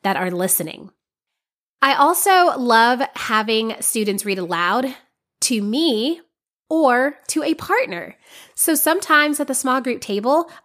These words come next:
I will put students together and one can read one page, one can read another page. And it's not about round robin reading, but at this point, it is about reading to an audience and reading to merely hear the intonation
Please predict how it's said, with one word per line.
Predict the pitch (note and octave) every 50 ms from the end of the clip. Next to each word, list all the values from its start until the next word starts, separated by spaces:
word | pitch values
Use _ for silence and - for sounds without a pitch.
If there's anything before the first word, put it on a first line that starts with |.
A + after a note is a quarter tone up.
| -
I | B3 C4+ E4+
will | F#4 F#4+ F#4+ F#4+
put | - - D#4+ G4 G#4 -
students | - - C#4 C4 A#3 G#3+ G#3 -
together | - G#3 F#3+ F#3+ F3+ F3+ F3+ F3+
and | - - A3 G#3 G#3 G3+ F#3+
one | G3+ A3 A#3 C4+ C#4
can | - - C4+ B3
read | B3 B3 A#3+ A3+
one | B3 A#3+ A#3+
page, | - - - A#3+ A#3+ B3 A#3+ G#3+ A#3+
one | G3+ F#3+ G#3+ A#3+ B3
can | - A#3 A#3+
read | A3+ A#3+ A#3
another | G#3+ G#3 G#3+ A3+ C4 B3+
page. | - - F3+ C#3 A2+ - E3+ - - - - - - - -
And | - C4+ C4
it's | B3+ B3 - B3+
not | A3+ A3+ A3+ C4+ D#4+
about | E4 D4 B3 A3+ F#3 - F#3+ F#3+
round | G#3 G#3 G#3+ A3+ A3 G#3
robin | G3+ G3 F#3 F#3+ F3+ F3+
reading, | E3 E3+ F3 F#3+ A3 C4+ D#4 E4+ F4 - _ _ _ _ _ -
but | A3+ A3
at | - A3+ G#3+ - -
this | B3 B3+ -
point, | - - - G#3 G#3 G#3+ A#3+ C#4 C4 -
it | - A3
is | A3+ A3+ A3
about | A#3 G#3 A3+ G3+ G3 G3 - - F3+
reading | F#3 G3+ G#3 G#3 A3 G#3+
to | G#3 - G#3+ F#3+
an | F#3
audience | - - F#3+ F3+ G3 G#3+ A#3+ C4+ C#4+ D4+ D4+ D4 -
and | - A3 G3+ F#3+ E3+
reading | F#3 G3 G3+ G#3 G#3 A3 A3 A3+ A3+
to | - - G#3+ G3 G3 G3+ - - -
merely | G3+ G#3 G#3 G3+ G#3 G#3 G3+ F#3+
hear | F3+ - - - G3+ F#3+ G3 G#3 A3+ B3 C4+ C4+ - -
the | G#3 -
intonation | G3+ G3 G3+ - G#3 F#3+ F#3 G3 - - B3 B3+ C4+ C#4 C#4